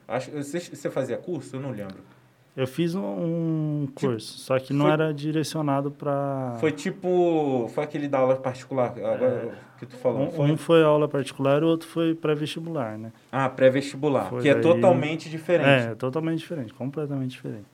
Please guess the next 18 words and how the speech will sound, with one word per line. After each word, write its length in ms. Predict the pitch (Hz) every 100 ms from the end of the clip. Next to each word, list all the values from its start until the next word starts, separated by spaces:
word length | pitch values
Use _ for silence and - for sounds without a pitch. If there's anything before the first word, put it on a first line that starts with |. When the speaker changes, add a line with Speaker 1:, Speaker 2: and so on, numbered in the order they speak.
| _ - - - - _ _ _ -
Speaker 2:
E... 800 | 123 120 120 117 113 110 107 110 113 _ _ _ _ _ _ _ _ _ _ _ _ _ _ _ _ _ _
o 140 | - 147
da, 220 | 139 147
da 440 | 147 127 143 147 156
aula 300 | 143 165 180
particular 680 | 156 - - 139 160 135 - _
foi 380 | - - 143 180
bem 300 | 165 160 185
direcionado, 680 | 185 180 - 185 160 123 110
só 180 | -
que, 320 | 123 143 165 - - - - _ _
porém, 360 | 147 180 165 180
a 60 |
gente 260 | 170 170 -
não 120 | 180
tinha 240 | 170 170 170
muito 280 | 170 170 170
tempo 480 | - 143 131 131